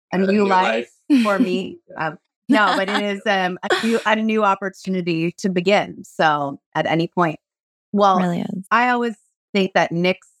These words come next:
Speaker 1: story of getting into it is really remarkable because even though he did have to work in a restaurant, which he claims was a long time, but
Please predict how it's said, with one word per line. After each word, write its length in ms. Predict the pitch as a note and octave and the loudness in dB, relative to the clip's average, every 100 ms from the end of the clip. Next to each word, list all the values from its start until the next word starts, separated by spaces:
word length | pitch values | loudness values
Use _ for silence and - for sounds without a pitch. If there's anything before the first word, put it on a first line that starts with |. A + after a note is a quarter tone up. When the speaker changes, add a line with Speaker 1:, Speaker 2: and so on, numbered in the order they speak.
| - | -20
Speaker 1:
story 440 | - F#3 E3+ E3+ D#3 | -6 0 2 2 0
of 140 | F3 | 0
getting 260 | F3 F3 D#3+ | 0 0 -4
into 300 | E3 F3 F3+ | -4 -2 0
it 100 | E3 | 0
is 200 | E3 E3 | -2 0
really 320 | D#3+ D#3+ D#3+ | 0 2 0
remarkable 680 | E3 E3 D#3 D#3 F3 E3 E3 | 0 0 0 0 -2 -2 -2
because 280 | E3+ F3 F#3+ | -2 -4 -2
even 220 | G#3 G#3+ | 0 2
though 120 | F#3 | 0
he 140 | F3+ | -2
did 200 | E3 E3 F3 | -2 -2 0
have 160 | E3 | -2
to 80 | - | -2
work 200 | D#3+ D#3+ | -4 -2
in 80 | F3 | -2
a 80 | D#3+ | 0
restaurant, 520 | D#3 D#3+ - E3+ D#3+ | 0 -2 -2 -2 0
which 140 | D#3+ - | -2 -4
he 100 | F3+ | -4
claims 480 | - D#3+ D#3+ E3+ | 0 0 0 0
was 140 | F3 E3 | -2 0
a 80 | D#3+ | 0
long 280 | D3+ D#3 | 0 0
time, 360 | E3+ D3+ D3+ E3+ | -2 0 0 0
but 160 | D#3 | 0